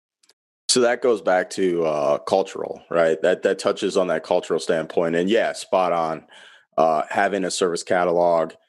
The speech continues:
having maybe something like ServiceNow sit in front of your Azure, so a request happens there, and then things are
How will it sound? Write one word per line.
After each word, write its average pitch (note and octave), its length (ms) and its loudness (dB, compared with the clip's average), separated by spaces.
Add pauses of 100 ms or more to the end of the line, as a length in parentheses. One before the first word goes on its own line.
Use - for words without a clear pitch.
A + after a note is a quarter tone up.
(360)
having G#2+ 380 0
maybe F#2+ 260 -2
something F#2 400 -2
like E2+ 160 0
ServiceNow F2 640 0
sit G2+ 380 -2
in F#2 180 -8
front F2 320 -2
of D#2+ 320 -2 (480)
your F#2 280 0
Azure, E2+ 500 0
so - 180 -2
a F2 80 2
request E2+ 500 -2
happens E2+ 480 -2
there, E2 500 0
and F#2 160 -2
then E2+ 140 0
things F#2+ 280 -2
are D#2 320 0